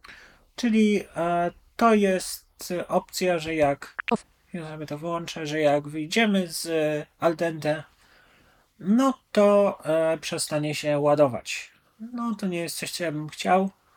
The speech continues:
Speaker 1: Chciałbym, żeby zawsze się ładowało.
Speaker 2: Flash auto. Automatic discard. Question mark filtre. Enable. On. Select. Enable. On. Win enable. Al dente i automatic discard. Disable discard. Discard.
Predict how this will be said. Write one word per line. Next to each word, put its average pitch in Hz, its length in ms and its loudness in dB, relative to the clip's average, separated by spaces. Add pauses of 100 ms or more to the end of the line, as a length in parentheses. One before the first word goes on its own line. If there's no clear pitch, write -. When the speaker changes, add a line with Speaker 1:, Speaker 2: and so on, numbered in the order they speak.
(560)
Speaker 1:
Chciałbym, 156 540 -6
żeby 143 560 -2
zawsze 139 500 -6 (200)
się - 180 -8
ładowało. 139 680 -2 (680)
Speaker 2:
Flash 254 120 2
auto. 190 160 0 (300)
Automatic 226 220 0
discard. 196 220 2 (480)
Question - 200 0
mark 226 80 2
filtre. 190 200 0 (420)
Enable. 202 220 2 (120)
On. 185 120 2 (480)
Select. 208 240 0 (400)
Enable. 202 180 2 (120)
On. 180 120 2 (680)
Win 240 80 4
enable. 196 180 4 (120)
Al 269 60 0
dente 226 140 2
i 220 40 4
automatic 226 240 4
discard. 190 260 2
Disable 196 280 4
discard. 196 380 2
Discard. 185 360 2